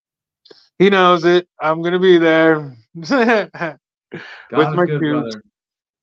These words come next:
Speaker 2: And then, uh, sell the powder. Don't get Rolexes selling that. Caveman twenty twenty-four. He's been, uh, writing out my
Speaker 1: <laughs>
Speaker 2: campaign slogans. So I, I, I did this funny video where I was gonna run for president before.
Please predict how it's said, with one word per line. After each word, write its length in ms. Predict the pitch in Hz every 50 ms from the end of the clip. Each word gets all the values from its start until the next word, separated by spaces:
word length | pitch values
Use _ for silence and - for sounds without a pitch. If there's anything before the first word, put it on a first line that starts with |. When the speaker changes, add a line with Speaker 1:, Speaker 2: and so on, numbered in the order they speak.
| _ _ _ _ _ _ _ _ _ _ _
Speaker 2:
And 180 | - 131 131 143
then, 240 | 143 147 147 143 143
uh, 440 | 143 143 143 139 139 131 123 - - _ _ _ _ _ _ _ _ _ _ _
sell 300 | _ _ 180 185 190 190
the 60 | 151
powder. 360 | 147 185 196 196 185 170 156 147
Don't 160 | 156 165 160
get 100 | 175 165
Rolexes 540 | 160 165 165 170 170 160 160 156 - 143 143
selling 280 | - 165 151 147 143 143
that. 240 | 147 143 131 127 - _ _
Caveman 380 | - 143 143 139 139 131 127 123
twenty 240 | 139 139 135 127 123
twenty-four. 580 | 131 131 127 123 - 131 131 123 110 104 104 - _ _ _ _ _
He's 180 | - 175 165 151
been, 100 | 175 196 240 185
uh, 100 | 175 165 160
writing 320 | 151 170 180 185 - 170
out 120 | 180 160
my 140 | 180 190 170
Speaker 1:
<laughs> 200 | 185 220 214 196 165 151 147 -
Speaker 2:
campaign 260 | 151 - - 147 147
slogans. 540 | - 143 135 127 120 120 113 107 107 - _ _ _ _ _ _ _ - _ _ _ _ _ - 143 147
So 140 | 135 135 131
I, 260 | 135 131 - - 151
I, 100 | 160 151 - - - 175
I 20 |
did 180 | 170 160 185 170
this 160 | 175 160 151
funny 260 | - - 175 175 170 156
video 360 | 143 156 165 160 165 160 147
where 120 | 143 143
I 80 | 143 143
was 100 | 143 135
gonna 200 | 139 147 139 135
run 220 | 131 143 143 143
for 120 | - 139 120 104
president 460 | 127 139 143 131 120 123 117 113 -
before. 500 | 110 104 - 113 113 113 113 110 104